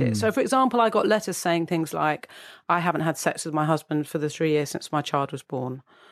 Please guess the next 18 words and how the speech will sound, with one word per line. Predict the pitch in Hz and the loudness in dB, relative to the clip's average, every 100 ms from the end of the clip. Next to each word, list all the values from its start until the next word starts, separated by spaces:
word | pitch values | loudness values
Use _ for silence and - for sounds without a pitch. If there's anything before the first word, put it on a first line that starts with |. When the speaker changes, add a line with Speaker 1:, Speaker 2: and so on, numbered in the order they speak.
| - _ | -20 _
Speaker 1:
and | 147 143 | -2 0
I | 160 | 0
feel | 151 156 | 0 0
guilty." | 131 151 131 - 135 127 - - _ | 0 -2 -4 -6 -8 -8 -14 -20 _
Or, | 170 165 151 147 139 _ _ _ _ _ _ _ _ _ - | 2 4 4 2 -4 _ _ _ _ _ _ _ _ _ -12
to | |
quote | - 202 170 | -4 0 0
one | 175 170 165 | 2 0 0
woman, | 156 151 151 - _ _ _ _ _ _ - | -2 -4 -6 -12 _ _ _ _ _ _ 0
"I'm | 190 185 | 0 0
fed | - 185 | 0 0
up | 170 | 2
with | 175 165 | 2 0
all | 165 | 0
his | 165 | -2
pushing | - 175 - 160 | -4 -6 -2 -2
and | 156 | -2
shoving. | 156 170 151 151 151 151 | -2 -2 -2 -2 -4 -8